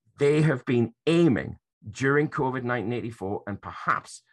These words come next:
since at least two thousand and sixteen, and we've got all the policy documents which prove it, they have been aiming to manage population by taking out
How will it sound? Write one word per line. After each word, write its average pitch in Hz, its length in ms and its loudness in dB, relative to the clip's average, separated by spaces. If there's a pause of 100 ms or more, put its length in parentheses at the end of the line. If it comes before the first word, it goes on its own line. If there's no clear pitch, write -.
(160)
since 120 400 -6
at 95 140 -8
least 127 400 -8 (260)
two 135 200 -4
thousand 117 380 -2
and 110 120 -6
sixteen, 98 600 -6 (260)
and 87 100 -6
we've 87 200 -8
got 139 200 2
all 139 140 2
the 123 80 -2
policy 120 400 -4
documents 104 460 -6
which - 200 -16
prove 110 260 -4
it, 87 140 -6 (520)
they 110 100 0
have 110 140 -2
been 107 220 -4 (120)
aiming 131 480 0
to - 120 -10
manage 127 440 -2
population 120 800 -6 (400)
by 98 240 0
taking 147 520 -2
out 101 380 -6